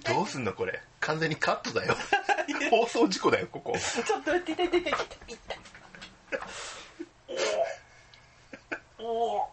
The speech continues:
Speaker 2: おっしょ。復帰。はい。はい。まあ、そういうわけです。
Speaker 1: ど-、はい。どういうわけかわかんないけど。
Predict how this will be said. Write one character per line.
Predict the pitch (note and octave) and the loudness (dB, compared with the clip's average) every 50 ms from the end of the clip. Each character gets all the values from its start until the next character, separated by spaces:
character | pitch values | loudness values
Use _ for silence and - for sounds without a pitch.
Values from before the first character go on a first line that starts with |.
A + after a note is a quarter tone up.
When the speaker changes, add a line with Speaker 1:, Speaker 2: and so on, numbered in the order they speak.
| - - - - - - _ _ _ _ _ _ - - - | -10 -20 -20 -20 -20 -20 _ _ _ _ _ _ -14 -4 0
Speaker 2:
お | F3 F3 | 0 2
っ | |
し | - - - - | 2 0 -2 -2
ょ。 | - - - - - - - - - - - - - - - - - - - - - - - C3+ | -4 -6 -12 -12 -10 -8 -8 -8 -10 -16 -20 -20 -20 -20 -20 -20 -20 -20 -20 -20 -14 -8 -6 -6
復 | - - - | -6 -6 -6
帰。 | - D3+ - - | -6 -4 -2 -2
は | - | -2
い。 | C#3 - - _ _ _ _ - | -2 -4 -8 _ _ _ _ 0
は | - D3 C#3+ C#3 | 2 2 2 2
い。 | B2+ A2+ G2+ - - - - - - - - - - - - - - - - - | 0 -4 -6 -10 -12 -16 -18 -20 -20 -20 -20 -20 -20 -20 -20 -20 -20 -10 -4 -2
ま | B2 | 0
あ、 | B2 | 2
そ | - D3 | 2 2
う | |
い | D#3+ | 2
う | |
わ | F3 | 4
け | E3 D3 | 2 2
で | B2 G#2+ | 0 -2
す。 | - - - - - - - - - - - - - - - - - - | -4 -6 -10 -10 -12 -12 -12 -14 -16 -18 -20 -20 -20 -14 -10 -8 -2 2
Speaker 1:
ど-、 | D3+ - - - - - - - - | 2 2 2 0 -4 -8 -8 -10 -4
は | - G#2+ A#2+ B2 G#2+ | 0 2 2 2 2
い。 | - - - - - - | 0 -6 -12 -10 -4 0
ど | B2+ A#2 | 2 4
う | |
い | A#2 A2 | 4 6
う | F#2+ | 4
わ | F2 | 4
け | - - - - | 2 0 2 2
か | C#3 | 4
わ | - - | 4 2
か | - - | 0 -4
ん | F2+ | -6
な | F2+ F#2 | -8 -8
い | F#2 | -10
け | - | -10
ど。 | - - | -10 -12